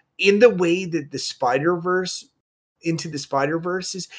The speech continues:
it has a lot in common with Into the Spider-Verse, I find.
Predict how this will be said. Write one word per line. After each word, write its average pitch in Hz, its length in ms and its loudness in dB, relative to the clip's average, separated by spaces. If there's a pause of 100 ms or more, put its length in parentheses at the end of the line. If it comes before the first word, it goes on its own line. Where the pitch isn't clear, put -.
(160)
it 190 100 4
has 233 180 2
a 277 60 6
lot 190 380 6
in 175 120 0
common 147 480 2
with 127 120 -8
Into 127 280 -10
the 120 80 -10
Spider-Verse, 107 840 -6 (100)
I 110 100 -4
find. 110 440 -6